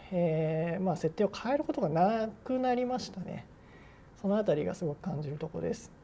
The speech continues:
まあ、特に、えー、まあ、巡航だったりとか、鳥の、まあ、よく見えてる条件の時っ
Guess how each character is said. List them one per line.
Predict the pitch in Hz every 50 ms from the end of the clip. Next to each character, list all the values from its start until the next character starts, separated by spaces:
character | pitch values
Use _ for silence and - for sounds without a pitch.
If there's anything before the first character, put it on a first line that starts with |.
| - - - - - - - - - - - - - - - - - - - -
ま | 247
あ、 | 240
特 | 285 285 277
に、 | 220 180 165
え | 156 156 151 151 160 - 202
ー、 |
ま | 208 202
あ、 | 170
巡 | 147 165 196 214 220 226
航 | 233 247 254
だ | 254 277
っ | 285 -
た | - 220 185
り | 156 -
と | 147 139
か、 | - - 151 151 147 143 139 147 151 -
鳥 | - 170 170 196 202
の、 | 220 226 226 226 247 - 196 - - - - - -
ま | 208 175
あ、 | 160
よ | 202 254
く | 247 262
見 | 202 208
え | 214 190
て | - 151
る | 147 139
条 | 143 151 151 160
件 | 160 147 147 170 175
の | 170 156
時 | - 165 160 - 156
っ | 151